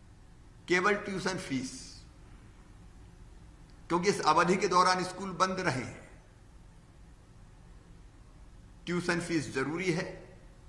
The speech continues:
ताकि वो विद्यालय चल सके,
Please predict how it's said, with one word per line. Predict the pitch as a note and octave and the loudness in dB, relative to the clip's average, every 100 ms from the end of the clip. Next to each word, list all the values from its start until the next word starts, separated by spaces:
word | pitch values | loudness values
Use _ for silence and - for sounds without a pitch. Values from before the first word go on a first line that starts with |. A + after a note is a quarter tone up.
| - - - - - - - - - - - - - - - | -20 -20 -20 -20 -20 -20 -20 -20 -20 -20 -20 -20 -20 -8 6
ताकि | D#3 D#3 | 6 6
वो | E3 | 2
विद्यालय | D3+ D#3 D3+ D#3 C#3+ - | 0 2 4 4 2 -2
चल | D#3 D3+ | -4 -2
सके, | E3+ E3+ G3 | -2 -2 -4